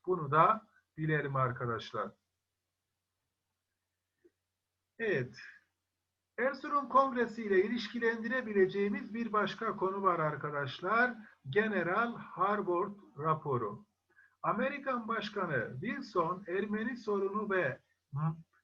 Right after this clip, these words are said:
manda konusunu araştırması için General Harbord'u görevlendiriyor. General Harbord, Doğu Anadolu'da bir araştırma yapıyor ve şöyle bir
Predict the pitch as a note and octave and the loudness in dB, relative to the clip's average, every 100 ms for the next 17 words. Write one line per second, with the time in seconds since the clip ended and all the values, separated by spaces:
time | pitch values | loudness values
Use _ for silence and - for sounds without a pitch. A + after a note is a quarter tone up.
0 | _ C3 E3+ G#3 G#3+ B3+ B3 G3 F3+ D#3+ | _ 2 2 2 0 -2 -2 -4 -2 -4
1 | D#3+ C#3+ C#3 F#3+ A#3 A#3 - F#3 E3 D3+ | -6 -6 -4 -2 -2 -2 -4 -6 -4 -4
2 | - C#3+ C3+ C3+ C4 A#3+ D#3 E3 F3+ G3 | -4 -8 -8 -8 -10 -8 -4 -2 0 0
3 | F#3+ A3+ A#3+ - E3 A3 G#3 F#3 E3+ D#3+ | -2 -2 -4 -8 -6 -4 -2 0 0 0
4 | G3+ D#3+ D#3+ D3+ C3+ B2+ B2 A#2 A2+ A2 | -4 -2 0 2 0 0 0 -2 -8 -8
5 | G#2 - - _ - _ _ B3 B3+ G#3+ | -8 -10 -14 _ -20 _ _ -4 -4 -2
6 | D#3+ C#3 C3+ A#3 B3+ G3+ D3 D3 D#3+ - | -2 -2 -4 -2 -2 0 0 -2 -4 -12
7 | _ _ _ _ _ _ _ C3+ C3+ D3+ | _ _ _ _ _ _ _ -8 -8 -8
8 | D#3 _ - - C3+ F#3 C4+ A#3+ G#3+ G#3 | -14 _ -20 -20 0 2 4 4 2 2
9 | G3 E3 C#3+ C#3 A#3+ A#3+ A3+ G#3 G#3 G#3 | 0 0 0 -2 -2 -4 -4 -2 -2 -4
10 | - G#3+ G#3+ A#3+ F#3+ D3+ D3+ D3+ A#3 B3 | -8 -10 -2 0 0 0 -2 -4 -6 -4
11 | G3+ G3+ G#3+ G#3 A3 G#3 F3 D3+ G3 B3 | -2 0 -2 -4 -4 0 -2 0 0 -2